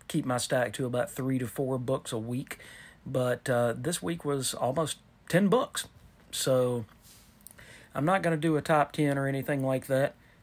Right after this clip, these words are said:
but let's go ahead and get started talking about these books because I've got a lot to talk about in a short amount of time.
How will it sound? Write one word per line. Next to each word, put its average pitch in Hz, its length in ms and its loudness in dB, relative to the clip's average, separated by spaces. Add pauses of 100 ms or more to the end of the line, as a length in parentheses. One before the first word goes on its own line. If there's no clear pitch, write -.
(140)
but 131 400 -2
let's 160 220 -2
go 185 160 -2
ahead 175 180 0
and 151 120 0
get 156 120 -2
started 147 380 -2
talking 143 300 0
about 127 180 -2
these 123 200 -4
books 135 320 -4
because 123 420 -2
I've 113 260 -2
got 110 160 -6
a 117 60 -4
lot 110 420 -6
to 131 80 -6
talk 120 280 -2
about 110 260 -4
in 110 80 -6
a 107 40 -8
short 113 240 -4
amount 110 200 -4
of 104 80 -8
time. - 340 -10